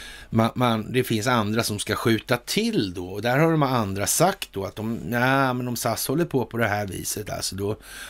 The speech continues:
finns det ingen anledning för oss i Norge att stödja det här. Och då kan man väl säga så här, om det handlar om att andra ska skjuta till fem miljarder så skjuter inte då regeringen till de här fem miljarderna beror på att de andra inte skjuter till. Då kan ju ingen klaga på regeringen, kan Investor inte klaga på det sättet då.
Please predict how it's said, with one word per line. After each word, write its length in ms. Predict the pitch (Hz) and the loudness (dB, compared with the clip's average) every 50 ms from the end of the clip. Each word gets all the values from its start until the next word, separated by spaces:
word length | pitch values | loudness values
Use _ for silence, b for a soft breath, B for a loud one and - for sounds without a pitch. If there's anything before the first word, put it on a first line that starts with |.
| B B | B B
finns 160 | - 110 - | 0 2 4
det 80 | 180 | 4
ingen 180 | 185 135 107 143 | 4 4 2 0
anledning 500 | 165 160 107 98 104 127 165 196 214 196 | 0 0 -2 -2 0 0 0 0 0 0
för 100 | - 156 | 0 0
oss 200 | 104 95 - - | 0 0 -2 -4
i 20 | |
Norge 240 | 101 95 90 95 95 | -4 -4 -4 -4 -4
att 60 | 95 | -4
stödja 500 | - - 139 165 160 120 110 131 185 214 | -2 2 4 4 4 4 4 4 4 6
det 60 | 208 143 | 4 4
här. 280 | 87 87 - - - - - - - - _ - - - - - B B B B B B B B | 4 2 -4 -6 -8 -14 -20 -20 -20 -20 _ -20 -20 -20 -14 -14 B B B B B B B B
Och 120 | B 127 | B 6
då 100 | 135 165 | 6 6
kan 140 | 165 - 180 | 6 6 4
man 120 | 190 190 190 | 4 4 2
väl 80 | 185 | 2
säga 300 | - 208 175 151 135 120 | 2 4 6 6 6 4
så 120 | - - 120 | 4 0 0
här, 240 | 123 139 156 156 | 2 2 4 6
om 360 | 139 139 131 139 139 135 131 127 | 4 4 4 4 2 4 4 2
det 80 | 123 | 2
handlar 300 | 135 170 170 143 127 135 | 2 2 2 2 0 0
om 120 | 135 131 123 | 0 0 0
att 100 | - 139 | 0 0
andra 340 | 135 123 104 98 110 131 | 2 0 0 0 0 -2
ska 140 | 147 - - | -2 -2 -2
skjuta 340 | 156 - 180 180 175 170 156 | 0 2 2 2 2 2 2
till 200 | - 127 110 104 | 2 2 0 2
fem 300 | - - 107 98 95 98 | 0 0 0 0 0 -2
miljarder 420 | 104 101 95 92 95 92 92 101 | -2 -2 0 0 -2 -2 -2 -2
så 220 | - - 120 110 104 - B B B B B B B B B | -2 0 0 0 -2 -2 B B B B B B B B B
skjuter 540 | - - 120 113 - - 113 117 117 113 95 | 2 2 2 2 2 0 0 2 4 4 4
inte 560 | 127 151 143 113 92 87 - - - 202 196 | 6 6 6 4 4 0 -4 -2 2 4 6
då 360 | 165 127 113 104 101 98 92 - - 87 - 92 - | 6 6 4 4 0 -2 -4 -8 -10 -10 -10 -8 -6
regeringen 520 | 107 123 123 113 95 95 95 95 101 95 | -2 0 0 0 0 0 -2 -4 -6 -6
till 220 | - 117 135 175 | -2 0 0 2
de 120 | 185 185 165 | 2 2 2
här 80 | 123 | 2
fem 200 | - - 107 98 | 2 0 -2 -2
miljarderna 320 | 98 98 98 92 95 95 95 | -2 -2 -2 -2 -2 -2 0
beror 160 | 95 95 92 | 0 0 0
på 100 | - 95 | -2 -4
att 60 | 87 | -4
de 100 | - 101 | -2 -2
andra 300 | 107 107 95 95 117 165 | 0 0 0 2 2 2
inte 160 | 190 190 - | 2 2 0
skjuter 260 | - 107 95 - - 95 | 0 0 -2 -2 -4 -8
till. 220 | - 101 95 92 | -6 -6 -4 -4
Då 180 | 101 104 127 127 | -2 -2 -2 0
kan 160 | - 131 135 | 0 2 2
ju 60 | 139 | 2
ingen 200 | 127 101 95 87 | 2 0 0 0
klaga 320 | - 127 104 90 90 87 | 0 0 2 2 0 0
på 120 | - - 107 | -2 0 2
regeringen, 640 | 113 123 113 117 143 185 208 208 208 185 139 104 104 | 4 4 6 6 6 6 6 4 4 2 0 -2 -2
kan 140 | 113 104 | -4 -4
Investor 380 | 104 110 120 104 - - 131 123 | -4 -4 -4 -4 -4 -2 -2 -4
inte 100 | 104 - | -4 -4
klaga 280 | - 113 95 98 90 90 | -4 -6 -4 -4 -6 -8
på 80 | 101 | -6
det 100 | 92 95 | -6 -4
sättet 440 | - - 156 165 160 - - 101 - | 0 2 2 2 0 -2 -12 -12 -12
då. 180 | - 64 - | -12 -14 -14